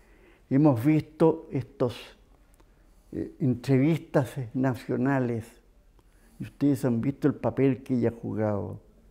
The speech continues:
sin pelear con nadie, sin meterse en bochinches, sin tener nada que le saquen. En el último,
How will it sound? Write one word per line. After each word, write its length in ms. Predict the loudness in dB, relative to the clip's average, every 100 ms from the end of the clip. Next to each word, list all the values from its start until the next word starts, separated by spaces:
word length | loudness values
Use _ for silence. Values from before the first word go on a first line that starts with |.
| _ _ _ _ _ _ _ _ _
sin 300 | 0 4 6
pelear 480 | 12 12 12 12 12
con 260 | 8 10 12
nadie, 640 | 12 12 10 2 -2 -6 _ _ _ _ _ _ _ _ _ _ _ _ _ _ _ _ _ _ _ _ _ _ _ _ _ _ _ _
sin 340 | 2 6 8
meterse 500 | 8 10 10 6 6
en 120 | 2 4
bochinches, 960 | 4 8 8 10 6 2 -10 -10 -12 -14 -20 _ _ _ _ _ _ _ _ -20 _
sin 480 | 2 8 10 10 12
tener 460 | 12 12 10 10 8
nada 680 | 8 10 10 12 12 12
que 140 | 10 12
le 180 | 12
saquen. 680 | 10 8 8 8 2 2 -4 -12 _ _ _ _ _ _ _ _ _ _ _ _ -8
En 160 | 0 6
el 80 | 8
último, 800 | 8 4 2 4 4 2 -10